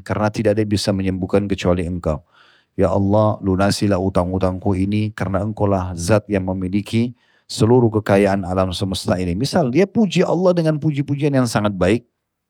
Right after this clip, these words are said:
maka kata Nabi Muhammad sallallahu alaihi wasallam, kalau Allah mendengar doa yang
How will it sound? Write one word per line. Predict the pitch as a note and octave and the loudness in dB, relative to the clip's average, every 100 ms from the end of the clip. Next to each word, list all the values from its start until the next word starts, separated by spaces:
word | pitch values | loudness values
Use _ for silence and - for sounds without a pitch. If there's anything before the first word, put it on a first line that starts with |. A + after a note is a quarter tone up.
| _ _ _ | _ _ _
maka | G#2 G#2 | 0 2
kata | C#3+ C3 B2 | 2 2 2
Nabi | A#2+ A2+ | 2 2
Muhammad | A2 G#2 A#2+ A#2 | 2 0 0 0
sallallahu | G#2+ G2+ F#2+ F#2 | 0 -2 0 -2
alaihi | F2+ A2+ | -2 -2
wasallam, | B2+ B2+ | -2 -2
kalau | G#2+ G2+ G2 | -2 -2 0
Allah | A#2+ C3+ B2+ | 2 4 4
mendengar | A2 G#2+ A#2+ B2+ A#2+ G#2+ | 2 2 2 2 2 0
doa | F2+ A#2+ B2 C3+ | 2 2 4 4
yang | B2+ A2 G#2+ A2 | 4 2 0 -4